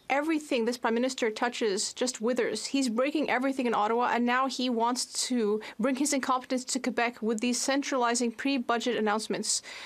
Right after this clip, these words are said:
Will the Prime Minister finally understand that this is just making things worse for Quebecers?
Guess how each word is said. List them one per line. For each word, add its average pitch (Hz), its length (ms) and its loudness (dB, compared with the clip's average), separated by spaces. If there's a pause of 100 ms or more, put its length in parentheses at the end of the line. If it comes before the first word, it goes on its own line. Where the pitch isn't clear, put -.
(100)
Will 302 240 2
the 330 80 2
Prime 285 260 2
Minister 254 400 0
finally 247 320 2
understand 226 400 2
that 214 80 0
this 254 160 0
is 240 80 0
just 254 160 2
making 247 240 0
things 233 240 2
worse 240 260 2
for 277 120 0
Quebecers? 285 640 0